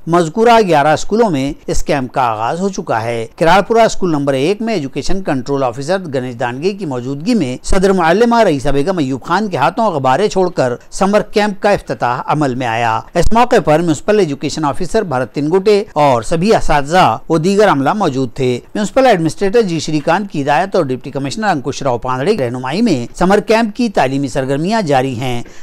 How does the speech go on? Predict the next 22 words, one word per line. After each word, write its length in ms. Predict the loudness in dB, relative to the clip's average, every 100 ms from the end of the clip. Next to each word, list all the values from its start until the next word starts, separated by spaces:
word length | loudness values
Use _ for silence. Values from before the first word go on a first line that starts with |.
| -6
जबकि 520 | 2 2 2 0 0 -2 -12 -2
सदर 260 | 0 2
मुअल्लिमा 400 | 4 4 4 4 4
रईसा 300 | 2 2 4
बेगम 300 | 4 2 0
की 40 |
रहनुमाई 360 | 0 -2 0 0
हासिल 320 | 2 4 4
हो 120 | 4
रही 260 | 2 2 -2
है। 260 | -4 -4 -6 -4 0
उन्होंने 300 | 2 2 2
तलबा 300 | 0 2 0
की 120 | -2
तदरीस 420 | -6 -4 -2 2 2
के 100 | 2
दौरियतों 640 | 0 2 2 4 4 2 -4 0
को 160 | 2 4
उभारने 480 | 4 4 4 2 4
व 100 | 2
उजागर 400 | 2 2 2 2
करने, 480 | 0 2 2 0